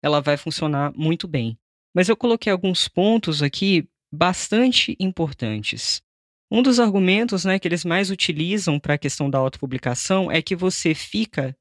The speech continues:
ou ficaria, na verdade fica mesmo, com uma porcentagem bem maior dos direitos autorais.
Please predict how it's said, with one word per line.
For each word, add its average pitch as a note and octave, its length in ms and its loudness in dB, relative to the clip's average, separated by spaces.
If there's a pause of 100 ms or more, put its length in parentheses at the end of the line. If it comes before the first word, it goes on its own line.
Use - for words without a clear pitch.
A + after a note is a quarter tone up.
(400)
ou C#3+ 120 0
ficaria, C#3+ 760 -2 (540)
na A3+ 60 -2
verdade B3+ 340 4
fica G#3+ 280 0
mesmo, C#3 340 2
com F#3 120 -2
uma F#3 80 2
porcentagem F#3 680 0
bem F#3+ 240 0
maior F3 360 2
dos E3 140 -4
direitos D3+ 400 0
autorais. D3 720 -4